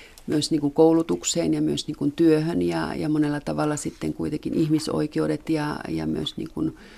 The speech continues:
uskonnolliset asiat ja muut eettiset, moraaliset asiat on niin kuin minun mielestä hyvällä korkealla tasolla Suomessa. Niin sitten toisin kuin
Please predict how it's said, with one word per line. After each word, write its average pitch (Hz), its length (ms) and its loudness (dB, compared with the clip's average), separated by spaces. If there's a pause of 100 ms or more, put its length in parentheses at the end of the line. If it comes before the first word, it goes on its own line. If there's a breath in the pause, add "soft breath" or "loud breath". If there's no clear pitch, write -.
(160 loud breath)
uskonnolliset 151 640 0
asiat 151 420 -2 (340 loud breath)
ja 147 240 -4
muut 156 420 -4 (120)
eettiset, 147 560 -2
moraaliset 147 500 0
asiat - 360 -8
on 170 120 -2
niin 165 100 2
kuin - 220 -8 (380)
minun 196 440 6
mielestä 135 300 4
hyvällä 135 280 4
korkealla 135 420 -2
tasolla - 400 -2
Suomessa. - 580 -2 (920 loud breath)
Niin 196 120 0
sitten 185 380 2
toisin 196 380 4
kuin 160 340 2